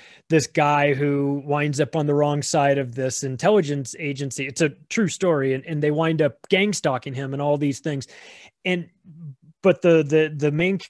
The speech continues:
person in this book is friends with a guy who's a writer, and this writer is more of, like, the logical, reasonable person, and the writer knows how to, uh,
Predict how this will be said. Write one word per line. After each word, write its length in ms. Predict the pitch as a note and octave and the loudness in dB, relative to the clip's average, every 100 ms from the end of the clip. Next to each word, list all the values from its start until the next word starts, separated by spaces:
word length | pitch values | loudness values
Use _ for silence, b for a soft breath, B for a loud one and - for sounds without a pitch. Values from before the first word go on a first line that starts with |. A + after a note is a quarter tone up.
| _ - | _ 0
person 400 | F#3+ A#3 F3 D3+ | 2 2 0 0
in 100 | D3+ | 0
this 220 | C#3+ - | -2 -4
book 400 | D#3 A3 F3 - B B B - | 2 4 4 0 B B B -2
is 220 | F3+ C#3+ | 0 0
friends 360 | - G3+ G3 D#3+ | -2 0 0 -2
with 140 | E3 | -2
a 80 | D#3 E3 | 0 0
guy 100 | D3+ | 2
who's 200 | D#3+ C3+ | 0 -2
a 40 | |
writer, 480 | B2+ D3+ D#3+ B2+ - | 0 0 0 -2 -8
and 120 | D3 | -4
this 180 | D3+ - | -4 -2
writer 460 | D3 F#3+ A#3+ D3 C#3+ | 2 4 4 2 -2
is 180 | C#3+ | -4
more 180 | D#3 E3 | 0 2
of, 120 | D#3 | 4
like, 160 | D3+ C#3+ | 2 0
the 80 | D3 | 0
logical, 560 | D3 D#3 D3 - D#3 | 2 2 0 -4 -2
reasonable 520 | C#3+ D3 D3 D3+ C#3+ C3+ | -2 -2 -4 -4 -4 -2
person, 360 | F3 F#3 E3 | 0 -2 -2
and 100 | D3 | -4
the 60 | C#3 | -2
writer 480 | C#3+ F#3 G#3+ F3+ D#3 | 2 2 4 2 2
knows 280 | D#3 D3+ D3+ | -2 -2 -2
how 220 | D#3+ D#3 D3 - | 0 -2 -2 -4
to, 280 | D#3 D3 C#3+ | -2 0 0
uh, 340 | C3+ C3+ C3 | 0 -2 -4